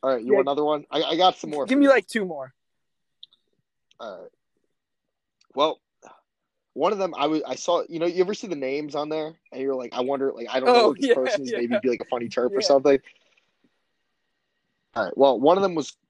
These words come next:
Speaker 1: called Danielle Cohn. You ever heard of this person?
Speaker 2: No.
Speaker 1: I thought it was gonna be, like, a funny thing, but apparently this is a real person. She's a TikTok star who's, like, fourteen years old, and she had an abortion when she was thirteen.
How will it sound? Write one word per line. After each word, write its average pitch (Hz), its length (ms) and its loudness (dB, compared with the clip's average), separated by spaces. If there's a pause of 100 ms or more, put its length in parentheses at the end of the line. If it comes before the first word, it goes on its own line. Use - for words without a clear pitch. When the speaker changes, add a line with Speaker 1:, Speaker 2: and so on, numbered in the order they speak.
Speaker 1:
called 143 300 2
Danielle 143 520 2
Cohn. 90 540 -8 (480)
You 135 80 -2
ever 160 100 -2
heard 170 120 0
of 156 60 -4
this 156 280 -8 (260)
person? 147 320 -6
Speaker 2:
No. 170 160 -10 (1300)
Speaker 1:
I - 100 -8
thought 156 120 -2
it - 20 0
was 139 80 -2
gonna 147 60 -6
be, 151 140 0
like, 120 80 -8
a - 40 -20
funny 131 420 -4 (120)
thing, 110 320 -6 (240)
but 135 100 -4
apparently 175 380 -2
this 156 140 -2
is 143 60 -14
a 139 80 0
real 147 240 0
person. 139 400 -2
She's 120 180 -12
a 120 60 -10
TikTok 156 540 -2
star 127 440 -6 (300)
who's, 131 140 -6
like, 113 120 -6
fourteen 165 400 -4
years 151 200 -2
old, 127 320 0
and 120 120 -12
she - 120 -2
had 143 100 2
an 139 60 -2
abortion 131 500 -2
when 117 100 -10
she - 120 -10
was 113 120 -10
thirteen. 107 500 -6